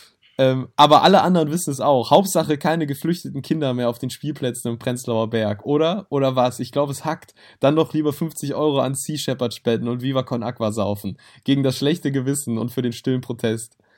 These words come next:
<laughs> Denn die Dogmen überdauern Mauern. Am Ende des Tages sind überall Nazis.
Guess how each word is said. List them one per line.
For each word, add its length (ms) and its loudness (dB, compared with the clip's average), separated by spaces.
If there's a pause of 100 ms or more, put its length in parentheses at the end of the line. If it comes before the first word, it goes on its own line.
(140)
<laughs> 760 -6
Denn 140 4
die 120 -2
Dogmen 460 0
überdauern 560 2
Mauern. 500 0 (300)
Am 140 0
Ende 180 2
des 100 -4
Tages 240 2
sind 160 -10
überall 320 6
Nazis. 720 -4